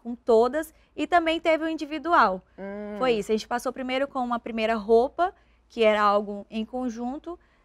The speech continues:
Speaker 1: depois entramos todas prontas, algo em conjunto também, depois cada um no seu individual, com a sua apresentação.
Speaker 2: Gente, que roupa era aquela que você usou?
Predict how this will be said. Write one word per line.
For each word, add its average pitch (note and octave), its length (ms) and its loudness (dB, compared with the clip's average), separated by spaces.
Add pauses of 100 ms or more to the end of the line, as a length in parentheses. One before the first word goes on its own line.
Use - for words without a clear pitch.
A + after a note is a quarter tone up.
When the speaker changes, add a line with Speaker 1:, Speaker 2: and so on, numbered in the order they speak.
Speaker 1:
depois C4 320 4
entramos C#4 480 -2
todas D4 560 2
prontas, C#4 720 0
algo B3 260 2
em C4+ 100 -8
conjunto C4+ 400 -10
também, C4+ 360 -10
depois C4+ 320 -6
cada B3+ 360 -6
um B3+ 100 -10
no C4+ 100 -14
seu C#4 220 -10
individual, C4 680 -6 (100)
com A3 80 -10
a A3 40 -6
sua A3 180 -6
apresentação. A3 760 -12 (440)
Speaker 2:
Gente, C#4 460 -4
que F4+ 200 0
roupa B3+ 720 6
era A#3+ 220 6
aquela A#3 580 0
que - 280 -8
você C#4+ 520 0
usou? C4+ 380 4